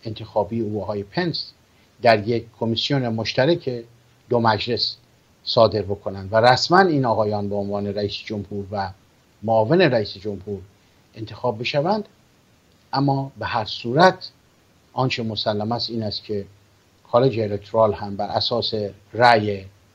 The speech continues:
مردم، رأی پاپولار، رأی خودش رو صادر می‌کند و محرز هست که این دو نفر در آینده وارد کاخ سفید خواهند شد. اما تظاهرات بر علیه آقای ترامپ،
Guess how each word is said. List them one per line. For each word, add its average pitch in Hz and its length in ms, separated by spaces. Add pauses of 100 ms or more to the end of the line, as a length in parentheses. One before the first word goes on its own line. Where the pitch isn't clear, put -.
(120)
مردم، 127 540
رأی 107 280
پاپولار، 113 560 (460)
رأی 110 240
خودش 104 240
رو - 140
صادر 113 360
می‌کند 156 480
و 117 200 (320)
محرز 120 400
هست 113 220
که 110 80
این 104 160
دو 101 120
نفر 113 360 (800)
در 107 240
آینده 107 640 (220)
وارد 104 280
کاخ 113 300
سفید 131 340
خواهند 90 240
شد. - 100 (1900)
اما 208 380 (280)
تظاهرات 170 640
بر 170 180
علیه 120 580 (140)
آقای 113 340
ترامپ، 180 440